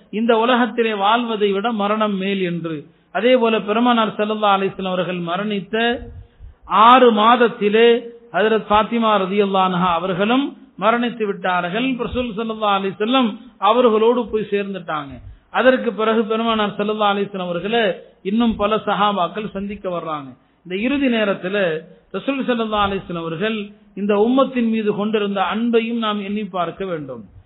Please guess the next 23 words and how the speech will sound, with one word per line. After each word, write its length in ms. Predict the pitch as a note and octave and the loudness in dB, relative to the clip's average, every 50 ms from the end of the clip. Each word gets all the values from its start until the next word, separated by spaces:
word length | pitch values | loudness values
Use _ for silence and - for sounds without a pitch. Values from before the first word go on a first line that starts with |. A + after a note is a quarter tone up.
| - - - - - - - | -20 -20 -20 -20 -20 -8 -4
மற்ற 300 | F3+ G3+ G3+ - C4 C4 | -2 -2 2 4 4 6
நபிமார்கள் 640 | C4 C4 C4+ D#4 D#4 D4+ C#4 C4 B3+ A3+ A#3+ C4 | 6 6 6 6 6 8 8 8 8 6 4 4
மரணிக்கிற 560 | B3+ A#3+ A#3+ B3 C4 C4+ C4+ - - B3+ A#3+ | 4 4 4 4 4 2 2 2 2 4 4
நேரத்துல 800 | A#3 A#3 A#3+ B3 A#3 A3 - G#3+ G3+ G#3 G3+ G#3 G#3 G#3 G#3 - - - - _ _ | 4 2 2 2 0 0 0 -2 -2 0 0 0 0 -2 -4 -8 -16 -20 -20 _ _
அவர்களுடைய 720 | - F3 G3 A#3 B3+ C#4 C#4 B3 B3+ C4 B3+ A#3+ A#3+ A3+ | 0 2 4 6 6 6 6 6 6 6 4 4 4 4
நிலை 220 | G#3+ A3+ A#3+ B3+ B3 | 2 2 0 2 4
வேற 260 | A#3 A#3+ B3 B3 A#3+ | 6 6 6 4 2
மாதிரி 360 | A3+ A3 G#3 G#3 G3+ G#3 A#3 | 0 0 0 -2 -2 -4 -4
இருந்தது. 520 | A3 G3+ F3+ F3+ E3+ E3 D3+ C3+ B2+ A#2 - _ _ _ _ _ _ _ | -4 -4 -4 -4 -6 -6 -8 -8 -10 -14 -18 _ _ _ _ _ _ _
ஹஜ்ரத் 300 | - F#3+ A3 A#3 A3+ G3 | -2 0 0 2 2 4
ஆதம் 400 | A3 G#3+ A#3 B3+ C4+ C4+ C4 B3+ | 4 4 6 6 6 4 4 6
அலைஹிஸ்ஸலாம் 520 | B3 A#3 A3+ A3+ G#3 A3+ A3+ A3+ A3 A3 G#3+ | 4 4 4 2 0 -2 -2 0 0 0 0
அவர்கள் 360 | G3+ G3 G3 F#3+ G3 A3 A#3 | 0 -2 -2 -2 -2 -2 -2
மரணிக்கிற 540 | A3+ A3 G#3+ A3+ A#3 B3 A#3+ B3 A#3+ A3 G#3 | -2 0 0 0 0 0 -2 -2 -2 -2 -2
நேரத்திலே 560 | G3+ G3 G3+ F#3 F#3 E3 - E3+ E3+ G3 G#3+ A#3 B3 A#3+ - - - _ _ _ _ E3 | -2 -4 -4 -4 -6 -6 -6 -6 -4 -2 -2 -2 -2 -6 -8 -18 -20 _ _ _ _ -4
ஜிப்ரீல் 360 | G3 A3+ B3 C4+ C#4 C4+ A#3+ | -2 -2 0 0 0 0 0
அலைஹிஸ்ஸலாம் 580 | A#3 A3+ G#3+ A3 G#3 - - G#3+ G#3+ A3 A3+ A3 | 2 2 0 0 -2 -2 -2 -2 0 0 0 0
அவர்களிடத்திலே 640 | G3+ G3+ G#3 G#3 G#3 G#3 G3+ G3 F3 F#3+ F#3+ G3 F#3+ | 0 0 0 0 0 -2 -4 -6 -4 -4 -4 -4 -4
வந்தபோது 920 | F3+ F#3 G#3 A3 A3+ G#3 F3+ F3+ F3+ F#3 G3 A#3+ A#3+ G#3+ F#3 F3 E3+ - - - _ _ _ _ _ _ _ _ _ _ _ _ _ _ _ _ _ _ _ _ _ _ _ _ | -4 -4 -4 -2 -2 -2 -2 -2 -4 -2 -2 0 0 0 0 -2 -4 -10 -16 -20 _ _ _ _ _ _ _ _ _ _ _ _ _ _ _ _ _ _ _ _ _ _ _ _
ஆதம் 380 | - - G3+ B3 C4 C#4 C4 B3 | -2 2 4 6 6 6 4 4
அலைஹிஸ்ஸலாம் 540 | A#3 A3+ G#3+ - - G#3+ G#3+ A3+ A#3+ B3 A#3 | 2 0 0 -2 -2 0 2 2 2 0 0
கவலையோடு 580 | - A#3 B3 C4 C#4 C#4 C4 B3 A#3+ A#3 A#3+ | 2 2 4 4 4 4 6 6 6 8 6
இருந்தாங்க. 400 | A3 G#3+ G3+ F#3+ F3+ E3 D3 C3+ | 4 4 2 0 0 -2 -4 -6